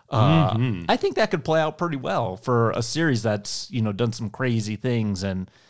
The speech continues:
Speaker 1: timelines and mythologies and, and sequels and prequels. Uh,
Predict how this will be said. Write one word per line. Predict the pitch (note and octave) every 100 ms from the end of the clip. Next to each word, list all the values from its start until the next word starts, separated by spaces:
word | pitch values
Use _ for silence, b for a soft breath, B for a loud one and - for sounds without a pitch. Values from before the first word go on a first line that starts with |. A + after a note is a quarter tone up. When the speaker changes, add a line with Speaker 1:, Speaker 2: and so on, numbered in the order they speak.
| b b b _
Speaker 1:
timelines | - C3+ B2+ A#2 G#2+ G#2
and | G#2
mythologies | G#2+ - A#2 A2+ G#2 G#2 G2+ G2 F#2+
and, | G2+ F#2+ F#2+ G2
and | G2+ G2
sequels | - D3+ A#2 A#2+ G2+
and | F#2+
prequels. | - C#3+ A#2 A#2 G2+ F#2+ - - b b _
Uh, | - F#2 F2 F2+